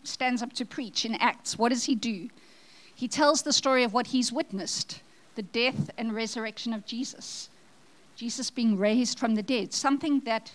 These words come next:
human minds could not conceive, could not imagine. And we, this, we see the same when Stephen stands up before the Sanhedrin and they ask him to give, give account. How does he respond?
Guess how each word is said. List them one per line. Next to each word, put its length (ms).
human 400
minds 400
could 240
not 460
conceive, 840
could 180
not 400
imagine. 560
And 120
we, 80
this, 400
we 100
see 200
the 100
same 320
when 120
Stephen 680
stands 440
up 180
before 280
the 60
Sanhedrin 840
and 140
they 40
ask 300
him 120
to 120
give, 220
give 140
account. 420
How 240
does 200
he 100
respond? 680